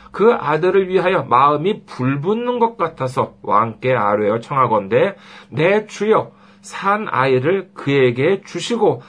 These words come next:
아무쪼록 죽이지 마옵소서." 하되 다른 여자는 말하기를, "내 것도 되게 말고 네 것도 되게 말고 나누게 하라." 하는지라.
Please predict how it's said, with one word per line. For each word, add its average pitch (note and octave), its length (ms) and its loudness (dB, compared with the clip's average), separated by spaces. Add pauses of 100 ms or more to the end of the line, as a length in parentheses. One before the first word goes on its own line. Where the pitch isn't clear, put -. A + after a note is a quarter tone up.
(140)
아무쪼록 G#3 580 0
죽이지 F3+ 640 -4
마옵소서." B2+ 1000 -4
하되 D3 360 0 (240)
다른 A3+ 340 2
여자는 A3 340 2
말하기를, F3+ 560 0 (160)
"내 C3 240 2
것도 A3+ 440 2
되게 F#3 380 0
말고 B2 640 0
네 A2+ 200 2
것도 C#3+ 640 -2
되게 A2+ 340 0
말고 C3+ 640 2
나누게 F3 460 0
하라." F#3+ 340 -4
하는지라. C3+ 600 -6